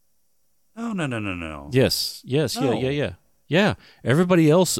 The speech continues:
Speaker 2: uh, grew gills on their, on their neck, shoulders. You see,
Speaker 1: What are you
Speaker 2: uh,
Speaker 1: talking about?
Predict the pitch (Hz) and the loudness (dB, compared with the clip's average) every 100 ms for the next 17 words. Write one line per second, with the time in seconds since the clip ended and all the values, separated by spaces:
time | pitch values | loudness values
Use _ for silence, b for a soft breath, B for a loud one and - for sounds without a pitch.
0 | - 123 110 113 123 98 131 160 104 104 | 0 2 2 2 0 2 4 4 2 0
1 | 95 92 90 107 101 98 95 107 120 - | 0 -2 -4 -4 -2 -2 -2 -2 -4 -6
2 | 95 82 - - - _ _ _ _ _ | -8 -8 -14 -18 -20 _ _ _ _ _
3 | _ _ _ _ _ _ _ _ _ _ | _ _ _ _ _ _ _ _ _ _
4 | _ _ _ _ _ _ 110 107 - 135 | _ _ _ _ _ _ -2 0 2 4
5 | 131 - 120 107 196 - 185 123 95 76 | 4 2 2 2 0 -4 -8 -6 -8 -12
6 | - | -16